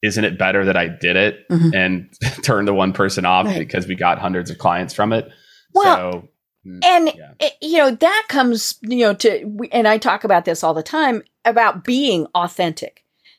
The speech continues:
Speaker 3: You know, if you are a, you know, a serious person in life, then your posts should be serious. If you're kind of humorous, and, and it is perfectly fine. I tell people this all the time, to be funny on LinkedIn.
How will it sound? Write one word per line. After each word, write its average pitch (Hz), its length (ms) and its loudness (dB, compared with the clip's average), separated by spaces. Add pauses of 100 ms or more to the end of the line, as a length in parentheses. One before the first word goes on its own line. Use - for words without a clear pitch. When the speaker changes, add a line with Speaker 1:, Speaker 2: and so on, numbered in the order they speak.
Speaker 3:
You 233 160 2
know, 196 180 4
if 233 200 0
you 302 220 4
are 285 300 4
a, 214 420 -10 (180)
you 220 140 2
know, 185 100 2
a 240 60 4
serious 302 600 2
person 233 540 0
in 208 300 0
life, 156 420 -2
then 262 180 4
your 294 160 2
posts 349 400 0
should 240 180 -2
be 185 120 -2
serious. 160 440 -2
If 175 140 -8
you're 208 120 0
kind 240 220 2
of 269 80 -2
humorous, 254 460 0 (420)
and, 330 220 0 (380)
and 349 140 2
it 370 120 4
is 359 240 4
perfectly 359 760 2
fine. 139 420 -2 (140)
I 285 80 4
tell 339 160 0
people 339 200 -2
this 294 160 -2
all 302 120 6
the 302 100 -2
time, 302 280 -2 (360)
to 330 160 4
be 311 160 4
funny 294 400 2
on 254 260 2
LinkedIn. 254 540 0